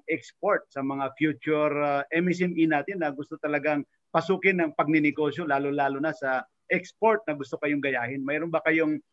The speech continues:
pwedeng mensahe? At, ah, eh, mensahe na rin doon sa mga kababayan natin, na mga negosyante na medyo,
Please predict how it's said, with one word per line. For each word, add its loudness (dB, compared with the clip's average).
pwedeng 8
mensahe? 2
At, 2
ah, 2
eh, -4
mensahe 6
na 8
rin 8
doon 6
sa 0
mga 2
kababayan 8
natin, 6
na 0
mga 2
negosyante -2
na -6
medyo, -6